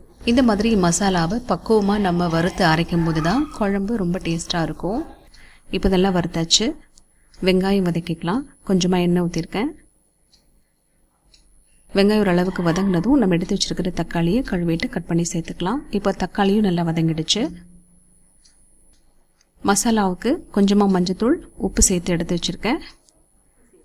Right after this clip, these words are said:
இப்போ ஒரு குக்கர்ல எண்ணெய் ஊத்திருக்கேன். எண்ணெய் காஞ்சதும் ஒரு பெரிய வெங்காயத்துல பாதி கட் பண்ணி போட்டிருக்கேன். வெங்காயம் வதங்கினதும் இஞ்சி பூண்டு ரெண்டு ஸ்பூன் சேர்த்துட்டு பச்சை வாசனை போற வரைக்கும் நல்லா வதக்கிக்கலாம்.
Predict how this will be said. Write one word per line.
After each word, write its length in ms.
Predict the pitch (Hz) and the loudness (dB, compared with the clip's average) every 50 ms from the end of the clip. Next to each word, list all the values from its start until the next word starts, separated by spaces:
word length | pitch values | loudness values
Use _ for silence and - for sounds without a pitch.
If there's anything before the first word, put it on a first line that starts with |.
| _ - _ _ - - _ _ _ - 214 | _ -20 _ _ -20 -20 _ _ _ -2 -2
இப்போ 140 | 202 202 220 208 | 0 0 0 -2
ஒரு 80 | 202 - | -2 -2
குக்கர்ல 340 | 202 - - 233 226 208 185 180 | -4 -2 0 0 2 2 2 2
எண்ணெய் 160 | 185 196 196 185 | 2 2 2 0
ஊத்திருக்கேன். 360 | - 180 - - 196 226 240 220 | 0 -2 -2 -2 -2 0 2 2
எண்ணெய் 200 | 180 175 180 175 - | 2 0 0 -2 -2
காஞ்சதும் 420 | 175 175 175 175 170 175 233 311 349 - - 196 | -2 -2 0 -2 -2 0 0 0 -2 -2 -2 0
ஒரு 140 | 202 233 247 247 - - | 2 2 2 2 2 0
பெரிய 240 | 202 202 226 233 214 | 0 2 4 4 4
வெங்காயத்துல 360 | 196 185 180 175 175 202 214 - - | 4 2 0 0 0 -2 -4 -2 -2
பாதி 220 | 180 175 180 185 - - | 0 0 0 -2 -2 -4
கட் 140 | 170 - - | -6 -4 -4
பண்ணி 140 | 185 180 170 175 | -4 -4 -2 -4
போட்டிருக்கேன். 420 | - 165 - 170 165 - 220 311 - - - _ _ _ - - - - - - 196 | -6 -8 -8 -8 -6 -6 -6 -8 -8 -12 -18 _ _ _ -20 -20 -20 -20 -8 -2 0
வெங்காயம் 340 | 190 190 196 208 208 202 180 | 2 2 2 2 2 2 2
வதங்கினதும் 520 | 175 170 196 208 208 190 180 170 202 254 302 269 - | 0 0 0 2 2 2 0 2 2 2 2 2 2
இஞ்சி 180 | 196 196 208 247 240 | 2 2 2 2 2
பூண்டு 200 | 247 220 202 196 196 185 | 2 0 0 0 0 0
ரெண்டு 180 | 170 170 185 - | 0 0 0 -2
ஸ்பூன் 260 | - - 185 214 214 - | -2 -2 -2 -2 -2 0
சேர்த்துட்டு 420 | - 180 175 175 175 165 - 196 254 359 - - - - - - - - - - - - | -2 -4 -4 -4 -4 -4 -2 -2 -2 -4 -4 -8 -18 -18 -20 -20 -20 -20 -20 -20 -4 -2
பச்சை 180 | - 208 - - 254 | 0 0 2 2 2
வாசனை 240 | 247 240 - - 226 - 202 | 0 0 0 -2 -2 0 0
போற 120 | 190 185 196 185 | 0 0 0 0
வரைக்கும் 260 | 180 175 - 220 202 185 | -2 0 0 0 2 2
நல்லா 160 | 175 170 175 170 | 2 2 2 0
வதக்கிக்கலாம். 580 | 165 165 170 165 - 170 170 - 175 175 190 254 | 0 -2 -2 -6 -8 -10 -8 -6 -4 -4 -4 -4